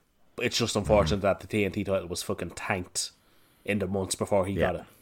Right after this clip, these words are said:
Speaker 1: In,
Speaker 2: Yeah.
Speaker 1: like, one of the
Speaker 2: Yeah.
Speaker 1: worst feuds in the history of the company. Um,
Speaker 2: Yeah.
Speaker 1: I, I absolutely see that comparison.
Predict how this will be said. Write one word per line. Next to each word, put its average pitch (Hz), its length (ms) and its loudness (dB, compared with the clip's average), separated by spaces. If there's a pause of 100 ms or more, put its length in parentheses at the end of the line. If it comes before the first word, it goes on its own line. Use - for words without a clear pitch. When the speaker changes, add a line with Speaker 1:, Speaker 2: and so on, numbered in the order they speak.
(920)
Speaker 1:
In, 98 260 0
Speaker 2:
Yeah. - 100 -2 (240)
Speaker 1:
like, 92 180 -6
one 104 100 0
of 95 60 -2
the 92 60 -2
Speaker 2:
Yeah. 92 60 0
Speaker 1:
worst 95 200 -2
feuds 95 260 0
in 92 60 -8
the 85 80 -6
history 92 280 -6
of 85 40 -4
the 87 60 -8
company. 87 380 -2 (500)
Um, 104 600 8 (140)
Speaker 2:
Yeah. 85 180 -2 (600)
Speaker 1:
I, - 80 -6 (180)
I 160 100 10
absolutely 120 480 4
see 113 260 6
that - 160 2
comparison. 101 640 2